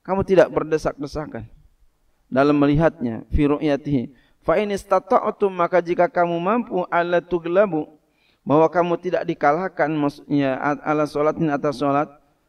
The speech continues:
maksudnya kamu tidak, ya, tidak terlewatkan, maksudnya, ya.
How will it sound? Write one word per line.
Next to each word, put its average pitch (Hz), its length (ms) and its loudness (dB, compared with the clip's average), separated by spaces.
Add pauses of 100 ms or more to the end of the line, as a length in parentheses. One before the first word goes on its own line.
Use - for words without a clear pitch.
(120)
maksudnya 147 560 -2
kamu 165 320 0
tidak, 156 480 0
ya, 147 400 -2 (1200)
tidak 151 400 0
terlewatkan, 156 960 2
maksudnya, 110 560 -8
ya. 95 160 -12